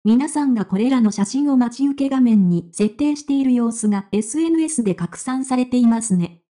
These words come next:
その素敵な待ち受け画面が、一日を前向きで楽しいものに変えてくれることでしょう。お互いに励まし合い、ナンバー、愛への愛を共有することで、コミュニティ全体が一体感を持って輝いているのです。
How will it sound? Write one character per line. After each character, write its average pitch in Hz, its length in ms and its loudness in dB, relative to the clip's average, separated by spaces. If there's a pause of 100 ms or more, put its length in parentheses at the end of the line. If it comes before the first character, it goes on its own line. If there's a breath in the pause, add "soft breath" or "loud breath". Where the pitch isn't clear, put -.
(120)
そ 254 160 0
の 294 120 2
素 - 100 -12
敵 311 220 -4
な 294 100 0
待 254 180 0
ち 262 120 -4
受 277 80 -2
け 269 160 -4
画 262 100 0
面 214 260 2
が、 170 180 -4 (200)
一 214 240 -2
日 277 320 0
を 190 220 -2
前 262 220 0
向 302 120 -2
き 302 140 -4
で 294 80 0
楽 285 260 -2
し 311 220 -6
い 285 40 4
も 247 120 4
の 214 80 4
に 180 160 2
変 233 140 0
え 262 40 -4
て 269 140 -4
く 269 100 -4
れ 269 100 -2
る 269 120 0
こ 262 100 -4
と 247 140 -2
で 220 80 -2
し 180 180 -8
ょ 147 260 -6 (260)
う。 208 40 4
お 214 40 2
互 311 320 -4
い - 20 -2
に 285 120 -2
励 269 240 0
ま 294 100 -2
し 277 220 -2
合 247 60 0
い、 196 180 -4 (180)
ナ 247 160 0
ン 285 80 -4
バ 208 380 -2 (120)
ー、 214 40 -2
愛 320 180 0
へ 277 60 0
の 226 160 4
愛 269 160 0
を 240 60 -2
共 254 260 -2
有 247 180 2
す 240 140 -8
る 226 100 -4
こ 226 140 -6
と 220 120 -2
で、 170 380 -4
コ 247 160 0
ミ 294 80 2
ュ - 40 2
ニ 311 140 -2
テ 254 120 -2
ィ 202 100 2
全 233 220 0
体 226 200 2
が 202 260 4
一 247 180 -4
体 339 200 -2
感 262 280 2
を 208 60 6
持 220 100 6
っ 254 40 0
て 247 200 -6
輝 240 360 0
い 277 140 -2
て 233 80 0
い 214 80 4
る 196 100 2
の 180 140 2
で 165 120 -4
す。 - 180 -18